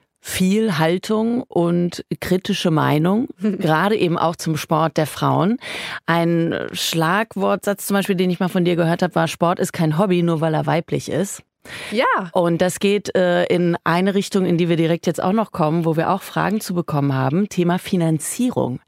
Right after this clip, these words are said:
Speaker 1: Wie
Speaker 2: Mhm.
Speaker 1: finanzi-, finanziert man sich? Weil das ist jetzt ja nicht auch das Social-Media-Dasein von dir, ist kein Hobby, sondern das ist auch wesentlich für dich, um dich überhaupt zu finanzieren. Und du hast
Speaker 2: Mhm.
Speaker 1: auch im Buch geschrieben,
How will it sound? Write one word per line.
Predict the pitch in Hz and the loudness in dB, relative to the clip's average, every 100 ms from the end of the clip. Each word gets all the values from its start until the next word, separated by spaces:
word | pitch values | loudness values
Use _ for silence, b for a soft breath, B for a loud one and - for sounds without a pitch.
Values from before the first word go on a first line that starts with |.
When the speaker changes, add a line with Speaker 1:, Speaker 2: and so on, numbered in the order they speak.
| B B B B B B | B B B B B B
Speaker 1:
Wie | - | -2
Speaker 2:
Mhm. | 196 | -2
Speaker 1:
finanzi-, | 214 233 233 - - | 0 2 0 -2 -6
finanziert | - 208 196 254 180 | 0 0 0 0 0
man | 139 | 0
sich? | 147 | 0
Weil | 160 151 | 0 0
das | 156 | 0
ist | - - | -2 -2
jetzt | 185 | 0
ja | 180 | 0
nicht | 175 208 - - | 0 -2 -4 -2
auch | 190 | 0
das | 185 165 - | 0 -2 0
Social-Media-Dasein | 175 170 180 247 180 135 139 135 139 | -2 0 0 0 0 0 0 0 -2
von | 139 139 | -2 -2
dir, | 156 | 0
ist | - - | -2 -4
kein | - 147 139 | -2 -2 0
Hobby, | 226 170 180 | 0 0 2
sondern | 156 147 | 0 0
das | 147 143 | 0 -2
ist | 170 | -4
auch | 147 139 | -2 0
wesentlich | 160 185 165 165 - | 0 0 0 -2 -2
für | 156 | -2
dich, | 147 170 - | -2 -4 -2
um | 165 160 | -2 -2
dich | 160 - | -4 -4
überhaupt | 170 156 170 - | -4 -4 -6 -8
zu | 156 | -6
finanzieren. | - 156 151 - 226 156 139 | -2 0 0 -2 -2 0 0
Und | 139 | 0
du | |
hast | 147 | -2
Speaker 2:
Mhm. | 190 | -2
Speaker 1:
auch | 165 | -2
im | 147 | 0
Buch | 160 165 | -2 -4
geschrieben, | 190 - 185 180 | -6 -2 0 -2